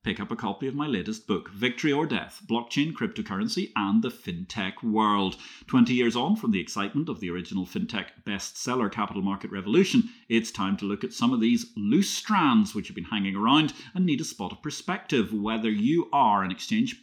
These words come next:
practitioner, a financial professional, a fintech professional,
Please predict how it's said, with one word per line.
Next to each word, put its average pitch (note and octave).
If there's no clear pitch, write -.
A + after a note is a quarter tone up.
practitioner, E3
a -
financial G#3
professional, -
a -
fintech A3
professional, A2